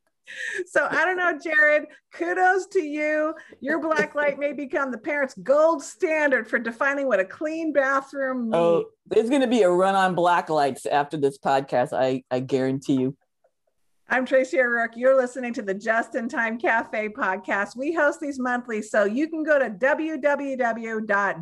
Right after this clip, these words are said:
Speaker 1: j i t cafe dot com and go to our podcast page.
Speaker 2: Coming up, it's our featured guest, Jeff Toyster, author of The Guaranteed Customer Experience. Tracy,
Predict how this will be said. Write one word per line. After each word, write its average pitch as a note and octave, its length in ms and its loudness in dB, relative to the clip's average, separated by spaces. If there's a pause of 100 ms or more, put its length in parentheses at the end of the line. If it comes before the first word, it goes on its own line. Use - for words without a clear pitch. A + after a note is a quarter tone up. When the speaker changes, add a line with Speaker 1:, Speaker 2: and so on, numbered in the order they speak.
Speaker 1:
j B3+ 420 0
i C#4+ 240 0
t C4 240 -10
cafe A3+ 580 -2
dot F#3+ 280 0
com E3+ 320 -2
and E3+ 180 -6
go G3 160 0
to C4 140 2
our F#3+ 240 0
podcast G3 920 -4 (200)
page. E3 680 -8 (1000)
Speaker 2:
Coming C#4+ 200 4
up, C4+ 240 0
it's A3 260 -4
our G3+ 160 -2
featured C4 600 -4
guest, F#3+ 440 -2 (600)
Jeff C#4+ 240 2
Toyster, F#3 480 -2
author G3 320 0
of E3 80 0
The E3+ 60 -4
Guaranteed F3+ 500 -2
Customer E3+ 320 -2
Experience. G3+ 440 -2
Tracy, C4 640 2